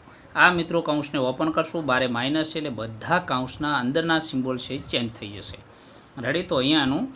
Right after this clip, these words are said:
અ, સોલ્યુશન કરેલું છે. એના પછી મિત્રો, આપણે બીજો નંબરનો જોશું. મહિપાલ એક લંબઘન આકારના ઓરડાની દિવાલ અને છતને રંગે છે,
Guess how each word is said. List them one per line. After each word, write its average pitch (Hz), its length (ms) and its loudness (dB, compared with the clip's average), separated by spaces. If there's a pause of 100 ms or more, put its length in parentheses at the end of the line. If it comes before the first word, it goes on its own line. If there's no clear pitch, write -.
(160)
અ, 131 340 0 (600)
સોલ્યુશન 143 480 -2
કરેલું 110 480 -8
છે. - 200 -14 (720)
એના 214 180 6
પછી 202 240 2
મિત્રો, 156 480 2 (680)
આપણે 131 540 0 (520)
બીજો 165 240 4
નંબરનો 165 340 4
જોશું. 135 320 -2
મહિપાલ 170 480 6
એક 151 240 2
લંબઘન 127 480 2
આકારના 151 440 4
ઓરડાની 131 460 2
દિવાલ 143 400 2
અને 131 160 -2
છતને 123 420 -4
રંગે 127 340 -2
છે, 110 420 -10